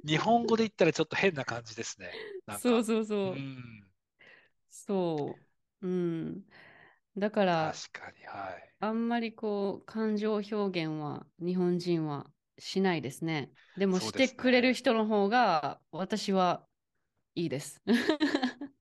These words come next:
Speaker 1: でも、それは僕も、
Speaker 2: いやー、
Speaker 1: 外国の人と付き合って、
Speaker 2: 大事。うん。
Speaker 1: 経験して、なんか分かりました。
Speaker 2: うん。
Speaker 1: その大切さ。
Speaker 2: うんうんうん。
Speaker 1: なんか、うん。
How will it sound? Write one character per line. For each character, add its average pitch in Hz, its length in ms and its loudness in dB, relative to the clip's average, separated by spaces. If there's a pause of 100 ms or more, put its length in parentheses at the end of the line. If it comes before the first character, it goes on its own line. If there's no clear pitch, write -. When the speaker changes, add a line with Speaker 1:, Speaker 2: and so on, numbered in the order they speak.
(120)
Speaker 1:
で - 100 4
も、 107 120 -4
そ - 180 -6
れ 143 140 2
は 151 80 4
僕 147 300 -2
も、 113 640 -4 (540)
Speaker 2:
い 175 100 -4
や 170 80 4
ー、 156 80 6
Speaker 1:
外 151 120 4
国 156 180 0
の 160 40 2
人 180 140 2
と 175 180 2
付 - 180 -8
き 147 80 6
合 143 60 8
っ - 60 2
て、 123 560 0 (500)
Speaker 2:
大 175 80 2
事。 180 40 4
う 160 120 4
ん。 175 60 -6 (300)
Speaker 1:
経 175 160 6
験 180 300 2
し - 120 -4
て、 143 560 2 (680)
な 147 100 0
ん - 20 -2
か 117 120 -2
分 110 140 0
か 127 80 2
り 127 60 -4
ま 123 120 -4
し - 60 -6
た。 - 160 -6 (920)
Speaker 2:
う 196 60 2
ん。 214 160 6
Speaker 1:
そ 214 100 6
の 165 260 4
大 147 200 4
切 - 240 -2
さ。 165 220 0 (920)
Speaker 2:
う 196 60 0
ん 214 40 4
う 214 40 4
ん 185 100 2
う 185 440 2
ん。 - 40 -8
Speaker 1:
な 160 160 4
ん 151 60 -14
か、 107 340 -4 (720)
う 123 40 -16
ん。 117 480 -18